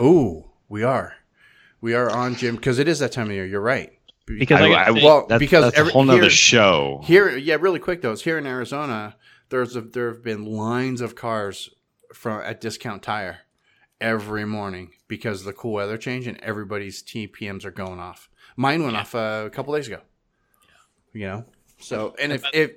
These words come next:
Speaker 1: if your T P M sensor, your, your flat tire sensor is going off and you're freaking out, don't freak out. It's the cold, it's the cool weather change, especially if it was
Speaker 2: But
Speaker 1: hot last week and it's not this week.
Speaker 2: But please add air because, uh,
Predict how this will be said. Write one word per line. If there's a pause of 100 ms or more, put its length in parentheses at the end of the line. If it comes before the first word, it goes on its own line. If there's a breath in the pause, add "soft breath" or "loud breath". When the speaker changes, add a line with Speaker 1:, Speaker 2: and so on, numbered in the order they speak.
Speaker 1:
if
your
T
P
M
sensor,
your,
your
flat
tire
sensor
is
going
off (380 loud breath)
and
you're
freaking
out, (380)
don't
freak
out. (280)
It's
the
cold,
it's
the
cool
weather
change,
especially
if
it
was
Speaker 2:
But
Speaker 1:
hot
last
week
and
it's
not
this
week. (260 soft breath)
Speaker 2:
But
please
add
air
because,
uh,